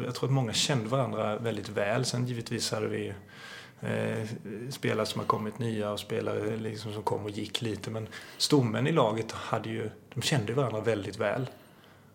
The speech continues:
Och det är klart, det skapar ju band som också, förutom att man känner tillit, så är det ju även att, ja, men jag är,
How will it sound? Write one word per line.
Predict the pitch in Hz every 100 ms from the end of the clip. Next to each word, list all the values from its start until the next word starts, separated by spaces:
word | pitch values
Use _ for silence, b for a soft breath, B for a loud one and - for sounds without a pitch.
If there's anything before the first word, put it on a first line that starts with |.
| b
Och | 120
det | 117
är | 127
klart, | - 104 95 113
det | 113 113 113
skapar | - 127 107 117
ju | 113
band | 107 107 104 110 107
som | 113
också, | 110 - 131 123 B B B B
förutom | B 123 123 113 - 120
att | 127
man | 139 135 131 - - - 127 135
känner | - 131 123
tillit, | - 127 110 107 -
så | 120
är | 110
det |
ju | 113
även | 110 110
att, | 110 - -
ja, |
men | 120 117
jag | 113
är, | 113